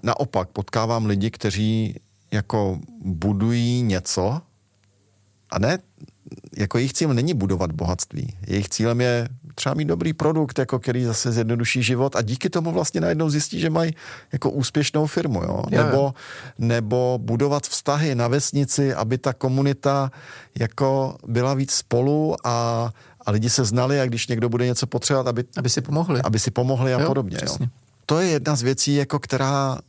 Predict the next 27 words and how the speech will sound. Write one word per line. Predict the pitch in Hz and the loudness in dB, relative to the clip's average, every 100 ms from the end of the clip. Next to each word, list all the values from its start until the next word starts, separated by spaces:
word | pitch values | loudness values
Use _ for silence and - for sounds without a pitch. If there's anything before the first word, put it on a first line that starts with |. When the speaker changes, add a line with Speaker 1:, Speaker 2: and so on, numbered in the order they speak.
| _ _ _ | _ _ _
Speaker 1:
u | 131 | 0
jakýkoliv | 131 - 160 123 117 | 0 0 -2 0 -2
částky, | - 95 90 - - 90 92 - _ _ 135 143 131 131 - - - _ | -2 -2 -2 -4 -4 -6 -6 -12 _ _ -18 -16 -16 -18 -20 -20 -20 _
u | - | 0
deseti | 110 135 147 143 | 0 2 0 0
tisíc, | 143 135 147 - - - _ | 0 0 0 -2 -4 -6 _
milionu, | 110 123 135 135 139 107 - | 0 2 2 2 -2 -4 -8
jednoho | 98 107 123 135 143 | -2 0 0 0 2
nebo | 131 107 87 | 0 0 -2
sto, | - - 113 117 - - - - - | -4 -2 0 0 -4 -16 -20 -20 -12
jako | 143 - 123 - | -8 -2 -4 -2
by | 113 127 | -2 0
měla | 131 131 | 0 0
být | 127 | 0
na | 110 | 0
začátku. | 120 - 92 87 - | 0 -2 -4 -6 -8
Vlastně, | - 104 - - | -6 -4 -4 -2
co | - - 139 139 - | 0 2 2 0 -2
je | - 123 | -2 -2
pro | 123 123 | 0 0
mě | 123 127 | 0 0
důležité, | 107 110 104 110 117 113 120 | 0 0 -2 -2 0 2 0
to, | - | -4
co | - | -8
jsi | 120 113 | -4 -2
říkal | 98 - 95 | -2 0 -2
ty, | 92 120 123 | 0 0 0